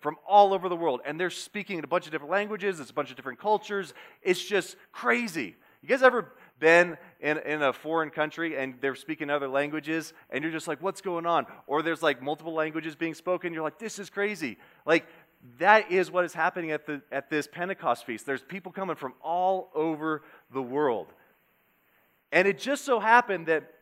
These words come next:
probably forty to fifty days earlier or so, Jesus died, rose from the dead, and was appearing to people after he rose from the dead. And God is setting the stage for something miraculous to happen. Pick it up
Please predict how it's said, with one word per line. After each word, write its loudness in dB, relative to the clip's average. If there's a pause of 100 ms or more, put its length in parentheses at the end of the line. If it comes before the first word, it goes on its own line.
(120)
probably 4
forty -6
to -6
fifty -8
days -2
earlier -2
or -4
so, 4 (280)
Jesus -8
died, 2
rose -2
from -10
the -8
dead, 2 (220)
and -2
was -2
appearing -4
to -10
people -6
after 0
he -6
rose 0
from -8
the -8
dead. 2 (260)
And -14
God 4
is -4
setting 2
the -8
stage -2
for -10
something -6
miraculous -4
to -8
happen. -4
Pick -10
it -6
up 0